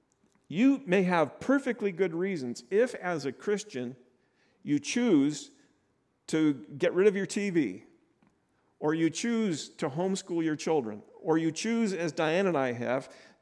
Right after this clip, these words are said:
to never drink alcohol, or you choose never to play the lottery. There are perfectly good reasons why Christians may choose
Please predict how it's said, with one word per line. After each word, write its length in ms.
to 100
never 220
drink 240
alcohol, 640
or 240
you 280
choose 560
never 300
to 100
play 260
the 120
lottery. 500
There 160
are 140
perfectly 600
good 220
reasons 380
why 160
Christians 500
may 220
choose 640